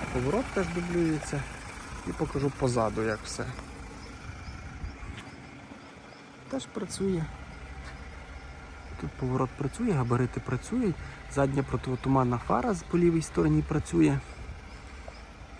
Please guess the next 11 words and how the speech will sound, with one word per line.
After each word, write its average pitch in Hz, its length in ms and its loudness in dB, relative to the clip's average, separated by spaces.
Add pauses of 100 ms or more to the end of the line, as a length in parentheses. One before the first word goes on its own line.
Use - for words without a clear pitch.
З - 60 -10
правої 135 360 6
сторони 131 380 4
немає 139 320 4
фари, 139 320 2
є 127 140 4
тільки - 260 -4
з 117 100 0
лівої 185 240 4
сторони 160 380 4
вона. 139 300 4